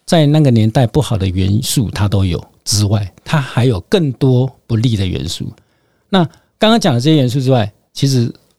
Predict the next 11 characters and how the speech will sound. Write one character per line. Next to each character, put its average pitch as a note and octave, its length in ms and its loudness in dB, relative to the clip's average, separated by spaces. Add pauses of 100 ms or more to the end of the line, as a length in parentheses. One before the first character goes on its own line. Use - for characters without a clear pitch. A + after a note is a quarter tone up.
我 B2 100 -6
们 C3 320 2
讲 F#2+ 220 -2
说 B2+ 320 0 (220)
天 F3 160 0
王 C#3 100 2
星 C#3+ 180 0
的 B2+ 120 2
倒 F2 200 -2
塌 G#2+ 280 0
跟， A#2+ 320 -2